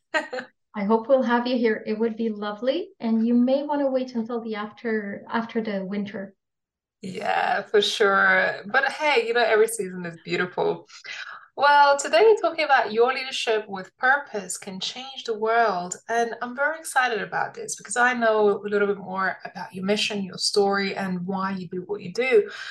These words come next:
Speaker 1: But of course, we're here to serve our audience and give them a little insight why leadership with purpose. So can you tell me why are we talking about this topic right now?
Speaker 2: Yeah, absolutely. I think it's the best time to talk about it because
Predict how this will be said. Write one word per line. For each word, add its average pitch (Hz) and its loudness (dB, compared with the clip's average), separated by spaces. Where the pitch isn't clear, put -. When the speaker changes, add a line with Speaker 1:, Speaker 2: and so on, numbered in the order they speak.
Speaker 1:
But - -8
of - -8
course, 294 -2
we're 254 2
here 277 -4
to 226 -2
serve 208 0
our 190 -4
audience 196 -6
and 202 -4
give 240 -2
them 302 0
a 370 -2
little 311 2
insight 214 -6
why 202 4
leadership 208 0
with 170 -10
purpose. - -6
So - -2
can 330 -8
you 480 -6
tell 196 2
me 196 -2
why 233 0
are 359 0
we 247 -4
talking 196 -2
about 160 0
this 220 -4
topic - -6
right 160 -8
now? 156 -12
Speaker 2:
Yeah, 349 -2
absolutely. 262 -2
I 233 0
think 269 -2
it's 285 -4
the 233 0
best 226 -4
time 233 -2
to - -10
talk 214 -6
about 185 -4
it - -8
because 208 -4